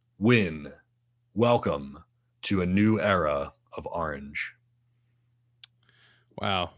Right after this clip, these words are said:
Speaker 2: beautiful. Sounds like a creed that I would, uh, I would read, like, at, like, the early days of, like, Facebook or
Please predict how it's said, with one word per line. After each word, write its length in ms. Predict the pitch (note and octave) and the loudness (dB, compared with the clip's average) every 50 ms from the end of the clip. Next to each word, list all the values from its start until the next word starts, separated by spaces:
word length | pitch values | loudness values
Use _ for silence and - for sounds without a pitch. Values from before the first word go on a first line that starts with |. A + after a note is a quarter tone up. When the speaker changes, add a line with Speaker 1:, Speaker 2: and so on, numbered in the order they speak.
| _ _ - | _ _ -4
Speaker 2:
beautiful. 500 | G#2+ G#2+ G#2 G2 - - F#2 F2+ F2+ - _ | -2 0 0 -2 -2 -4 -6 -6 -6 -10 _
Sounds 240 | - - C3+ C3+ C3 | -4 -2 0 0 0
like 100 | C3+ B2 | 0 -2
a 60 | A2 | -4
creed 460 | - - - B2+ B2+ A#2+ A2 G#2 G2 | -4 -4 -2 0 2 2 2 2 0
that 160 | F#2 G2 G2 G2 | 0 0 0 0
I 260 | G2 G2+ G2 G2 G2+ | 2 0 0 0 -2
would, 320 | G2 G2 F#2+ F#2 F2+ F2 | -2 -2 -2 -4 -4 -4
uh, 380 | F#2 F#2 F#2 F2+ F2 E2+ F2 - - _ _ _ _ _ _ _ _ - | -4 -4 -2 -2 -2 -4 -6 -6 -10 _ _ _ _ _ _ _ _ -2
I 100 | - A2 | 0 0
would 200 | G#2 G#2 F#2 F#2 | 2 0 0 -2
read, 360 | G2 G#2 A2 A2 G#2+ G#2 F#2+ | -4 -2 -2 -2 -2 -2 -2
like, 220 | G2+ F#2+ F#2+ F2 | -2 -4 -2 -2
at, 200 | G2+ G2 - - | -4 -8 -8 -8
like, 140 | F#2+ F#2+ - | -10 -8 -6
the 100 | - F2 | -6 -6
early 220 | - G#2+ A2 G#2 G2+ | -2 -2 -2 -2 -2
days 320 | F#2 G#2+ G#2 G#2+ F#2+ F2+ | -2 0 0 0 0 -2
of, 80 | F2 F2+ | -4 -4
like, 140 | F2+ E2+ | -6 -6
Facebook 560 | - - - A2+ G#2 G2+ - - G#2+ F#2+ E2+ - | -6 -4 -2 0 0 0 -2 -2 -2 -2 -2 -2
or 120 | F2+ - | -6 -6